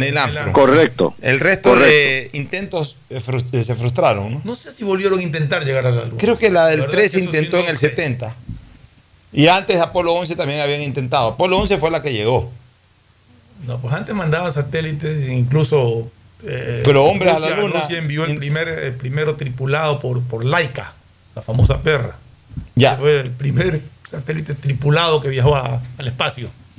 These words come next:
Speaker 1: Y después empezaron con el conquistar la Luna hasta que el Apolo once llegó.
Speaker 2: El Apolo once, pero ahí ya no pudieron más.
Speaker 1: No.
Speaker 2: Oye, el tema,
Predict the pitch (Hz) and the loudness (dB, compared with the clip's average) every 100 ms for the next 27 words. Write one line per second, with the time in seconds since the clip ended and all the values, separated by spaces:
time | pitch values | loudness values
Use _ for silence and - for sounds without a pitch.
0 | - - - - - - - - 143 123 | -20 -20 -20 -20 -20 -20 -20 -10 -2 0
1 | 127 220 202 - 143 156 165 170 147 143 | 2 0 0 -4 -4 0 0 0 0 0
2 | 135 127 123 - 135 123 123 156 165 156 | 0 -2 -6 -4 -4 -4 -4 -2 0 0
3 | 160 165 - 139 123 120 147 139 139 127 | 0 -2 -4 -4 -4 -4 -2 0 0 0
4 | 123 123 117 117 143 135 139 131 107 101 | 0 4 4 4 4 4 4 2 0 0
5 | 107 123 139 135 110 123 117 120 - - | 0 0 -2 -2 -4 -4 -4 -4 -4 -6
6 | - - - 123 - - - - - 165 | -12 -8 -2 -2 -2 -12 -20 -16 0 4
7 | 127 127 123 151 147 214 214 196 | 4 2 -2 -4 0 0 2 -2